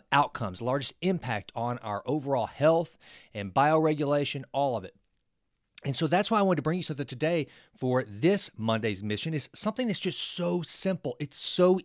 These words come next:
easy. Anyone can do it. Doesn't cost you a penny. You don't have to get in your car and drive anywhere. And it can have such a profound impact on your brain health, your alertness,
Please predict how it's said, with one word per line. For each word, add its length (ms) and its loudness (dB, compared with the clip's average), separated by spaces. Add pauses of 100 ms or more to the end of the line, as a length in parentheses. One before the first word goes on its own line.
easy. 520 -6
Anyone 400 2
can 160 0
do 160 2
it. 140 0
Doesn't 180 2
cost 260 2
you 60 0
a 20 0
penny. 280 -4
You 100 -4
don't 220 0
have 100 -2
to 80 -14
get 80 -6
in 40 -8
your 80 -6
car 200 0
and 80 -4
drive 240 2
anywhere. 260 -2 (340)
And 140 -4
it 60 -6
can 80 -6
have 160 -4
such 140 -10
a 60 -4
profound 640 -2
impact 480 -4
on 140 -2
your 100 -4
brain 380 -2
health, 360 -2
your 100 -4
alertness, 640 -4